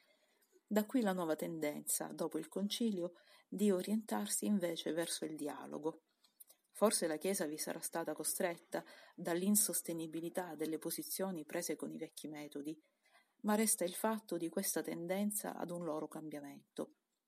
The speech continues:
Non si vince un male combattendolo con un altro male, un errore con altro errore. Se all'abuso non si contrappone l'onestà,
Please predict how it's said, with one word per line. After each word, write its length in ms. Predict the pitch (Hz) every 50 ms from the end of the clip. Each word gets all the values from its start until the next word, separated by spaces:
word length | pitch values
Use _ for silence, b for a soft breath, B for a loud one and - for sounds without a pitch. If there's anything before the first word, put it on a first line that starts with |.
| _ - _
Non 160 | 175 180 185
si 160 | 180 - 220
vince 340 | 214 214 202 175 - - -
un 120 | 151 156
male 360 | 165 170 180 190 185 160 156 151
combattendolo 800 | - 160 160 156 160 156 - - 175 180 175 170 156 147 147
con 140 | 147 156 156
un 100 | 151 151
altro 320 | 160 170 - - - 151
male, 420 | 143 143 139 139 139 143 147 147 b b b b b b b _
un 160 | - 165 160
errore 380 | 156 151 165 185 190 196 175 151
con 140 | - 143 156
altro 300 | 156 156 - - - 160
errore. 500 | 151 - 151 143 143 143 - 151 147 b b b b b b b b b b b b _
Se 200 | - - - 214
all'abuso 560 | 214 208 208 202 185 165 160 170 160 - -
non 180 | 147 156 156 151
si 140 | - - 175
contrappone 640 | - 165 165 - - 170 175 - 185 175 170 156
l'onestà, 580 | 156 160 165 180 185 - - - 220 208 196